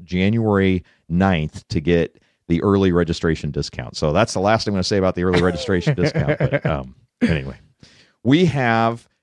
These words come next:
Speaker 1: to tackle, I think, a difficult topic, one
Speaker 2: It
Speaker 1: that,
Speaker 2: is.
Speaker 1: that's not a lot of fun to talk about. It's not the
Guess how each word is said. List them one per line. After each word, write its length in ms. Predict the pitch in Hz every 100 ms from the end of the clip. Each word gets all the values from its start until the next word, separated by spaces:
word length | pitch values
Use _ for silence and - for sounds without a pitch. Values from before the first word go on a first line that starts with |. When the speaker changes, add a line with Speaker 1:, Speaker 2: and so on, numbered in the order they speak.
| _
Speaker 1:
to 220 | - 98 90
tackle, 760 | - 120 117 - 85 80 -
I 160 | 87 131
think, 260 | - 92 92
a 60 |
difficult 440 | 82 107 123 120 -
topic, 460 | 104 123 - - 76
one 200 | 90 104
Speaker 2:
It 60 |
Speaker 1:
that, 120 | 95
Speaker 2:
is. 140 | - _
Speaker 1:
that's 200 | 92 80
not 200 | 107 113
a 40 | 117
lot 200 | 117 98
of 80 | -
fun 500 | _ _ 110 170 214
to 80 |
talk 320 | 110 92 76 -
about. 300 | 73 76 90
It's 160 | -
not 260 | 87 92 -
the 260 | 87 85